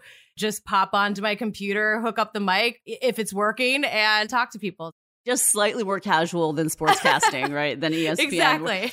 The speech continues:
Speaker 2: You know, we're gonna dig into all of that. And Jamie, of course, when I reached out to you about Bucket List Careers, you know that this is about career evolution, cool gigs, and the journeys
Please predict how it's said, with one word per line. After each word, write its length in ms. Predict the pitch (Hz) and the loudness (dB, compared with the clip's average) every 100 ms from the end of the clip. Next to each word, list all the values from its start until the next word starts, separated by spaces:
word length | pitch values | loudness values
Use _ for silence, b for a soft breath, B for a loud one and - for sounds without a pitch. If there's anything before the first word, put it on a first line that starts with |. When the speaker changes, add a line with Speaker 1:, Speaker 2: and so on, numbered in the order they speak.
| - | -2
Speaker 2:
You 60 | |
know, 80 | 294 | 0
we're 100 | 302 | 2
gonna 160 | 247 240 | 0 -2
dig 200 | 208 185 | -2 -2
into 200 | 175 147 | -2 -2
all 220 | 143 156 | -2 -2
of 60 | 147 | -2
that. 160 | 143 | -4
And 80 | 151 | -4
Jamie, 180 | 180 165 | -4 -4
of 80 | 147 | -4
course, 300 | 196 185 - _ | -4 -6 -8 _
when 220 | 151 185 | -4 2
I 40 | 208 | 2
reached 260 | 240 208 | 2 0
out 380 | 208 185 165 - | 2 2 0 -6
to 100 | 214 | -8
you 300 | 175 175 165 | -2 0 2
about 240 | 165 156 | 2 0
Bucket 240 | - 151 151 | -2 -6 -6
List 180 | 160 - | -10 -8
Careers, 320 | 160 151 147 | -8 -6 -4
you 80 | 156 | -4
know 120 | 147 | -4
that 200 | 143 - | -8 -10
this 140 | 180 | -12
is 80 | 226 | -8
about 340 | 202 180 - | 2 2 2
career 320 | - 190 170 165 | -2 -4 -2 -2
evolution, 680 | 160 165 165 165 - 160 | -2 -2 -2 -2 -2 -6
cool 300 | - - 170 | -6 -6 -4
gigs, 340 | 165 160 156 - | -2 -4 -4 -6
and 140 | 147 | -8
the 60 | 185 | -4
journeys 640 | 349 381 190 120 117 - | 0 2 2 -2 -4 -8